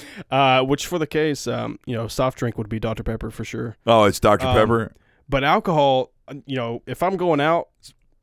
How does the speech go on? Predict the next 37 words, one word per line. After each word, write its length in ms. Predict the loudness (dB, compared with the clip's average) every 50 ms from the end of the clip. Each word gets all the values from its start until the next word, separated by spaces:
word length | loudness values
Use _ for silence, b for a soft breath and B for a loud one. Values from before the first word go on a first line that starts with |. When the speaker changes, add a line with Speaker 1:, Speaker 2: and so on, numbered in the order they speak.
| _ -12 -10
Speaker 2:
It's 100 | -6 -2
Speaker 1:
I, 100 | 0 2
Speaker 2:
beer. 80 | 2 4
Speaker 1:
I'm 60 | 4
gonna 140 | 2 2 0
get 140 | 0 -2
a 40 | -4
beer. 400 | -4 -6 -4 -2 0 -2 -2 -2 -2
Speaker 2:
Yeah, 200 | 0 2 2 2
I 60 | 2
Speaker 1:
mainly 280 | 0 0 2 2 2 4
Speaker 2:
knew 100 | 4 2
Speaker 1:
because, 320 | 4 4 4 4 4 2 0
Speaker 2:
that. 60 | -2
Speaker 1:
you 60 | -4
know, 220 | -4 -4 -6 -8 -10 -14 -20 _ -2
mainly 280 | 0 2 4 4 2 2
because 200 | 2 0 0 0
whiskey's, 600 | -2 -4 -4 -4 -4 -4 -4 -2 -2 -2 -4 -4
like, 220 | -6 -8 -8 -10 _ _ _ _ _ _ _ _ _ _ _ _ -8
you 140 | -8 -6
know, 80 | -6 -8 -10
expensive 480 | -12 -14 -10 -8 -8 -8 -6 -8 -6 -4
out. 240 | -4 -4 -4 -6 _ _ b b b b b b b
If 120 | b -2 0
I'm 120 | 0 0
sitting 220 | 2 0 0 0 0
at 100 | 0 0
home, 360 | 2 0 0 0 -2 -6 -10 _ _ b b b b b b b b b b _ _ _ _ _ -4
I, 120 | -2 -2
I 100 | 0 0
like 220 | 2 2 0 0 -2
a 40 |
nice 240 | -4 -2 -4 -4 -6 -6
glass 260 | -8 -8 -8 -8 -10
of 40 | -10
whiskey. 440 | -10 -10 -10 -10 -14 -16 -18 -20